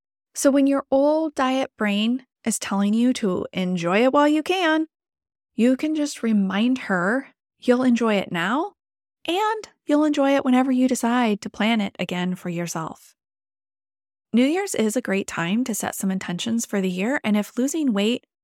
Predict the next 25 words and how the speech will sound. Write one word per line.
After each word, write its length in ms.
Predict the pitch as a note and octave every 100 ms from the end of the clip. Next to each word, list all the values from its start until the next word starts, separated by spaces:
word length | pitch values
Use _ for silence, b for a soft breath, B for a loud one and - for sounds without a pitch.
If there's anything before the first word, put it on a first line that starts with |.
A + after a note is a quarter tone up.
| _ _ -
or 100 | G#3+
achieving 520 | G3+ - A3 A#3 A#3
a 60 | F#3+
healthier 360 | G3+ F#3+ G3
lifestyle 560 | F#3 F3 - F#3+ F#3+ G3
is 100 | -
top 240 | - F#3 F#3
of 140 | F#3+
your 140 | F#3+ F3+
list 260 | F#3+ -
as 140 | F3+ F#3+
well, 280 | E3 G#3+ D4 _ _ _
I'm 160 | - C4+
all 160 | A3+ A#3+
for 300 | - G#3 F#3+
it, 200 | - - -
and 340 | G3+ G#3 G#3
I 120 | - A3
know 220 | A#3 B3
I 100 | B3
can 180 | B3 G#3
help 220 | B3 -
you 80 | G#3+
with 160 | F#3 -
that. 200 | -